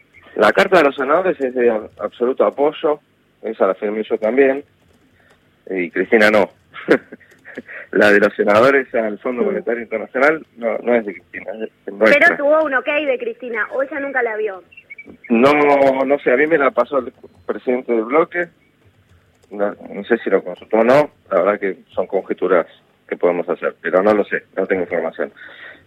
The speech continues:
Speaker 1: Pero es una carta de apoyo y de fortalecimiento de una postura política que tuvo el presidente, que tuvo el ministro de Economía, de no dejarse imponer condiciones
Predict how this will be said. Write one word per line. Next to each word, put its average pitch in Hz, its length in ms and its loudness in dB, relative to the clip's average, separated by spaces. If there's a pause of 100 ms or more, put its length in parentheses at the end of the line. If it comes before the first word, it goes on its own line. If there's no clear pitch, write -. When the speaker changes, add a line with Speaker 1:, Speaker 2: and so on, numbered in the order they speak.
Speaker 1:
Pero 104 180 6
es 120 120 -2
una 113 160 2
carta 120 280 2
de 101 80 4
apoyo 156 640 0
y 110 120 -10
de 92 380 -2
fortalecimiento 120 640 -6
de 120 60 0
una 107 120 2
postura - 380 -4
política 110 440 -2
que - 120 -18
tuvo 104 240 -6
el 98 80 -6
presidente, 123 600 0
que 87 80 -10
tuvo 107 160 2
el 101 80 0
ministro 101 320 -2
de 90 120 2
Economía, 135 460 0 (540)
de 92 100 -2
no 120 140 4
dejarse 117 640 0 (360)
imponer 104 380 0
condiciones 101 840 -2